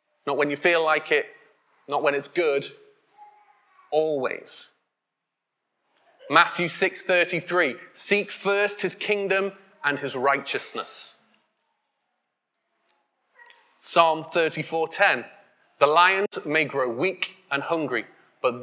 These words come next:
those who seek the Lord lack no good thing." Ace! That's great news. That's great news.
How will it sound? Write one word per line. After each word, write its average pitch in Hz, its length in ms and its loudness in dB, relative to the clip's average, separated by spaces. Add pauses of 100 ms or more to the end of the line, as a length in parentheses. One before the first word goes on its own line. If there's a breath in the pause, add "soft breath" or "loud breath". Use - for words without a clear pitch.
those 185 200 -2
who 160 160 -8
seek - 360 -8
the 143 80 -4
Lord 151 440 -2 (100)
lack 131 320 0
no 131 500 -4 (140)
good 113 280 -4 (180)
thing." 110 220 -2 (2500)
Ace! - 400 -4 (920)
That's 208 200 6
great 240 340 4
news. 123 500 -2 (600)
That's 247 260 6
great 175 460 2
news. 123 500 -6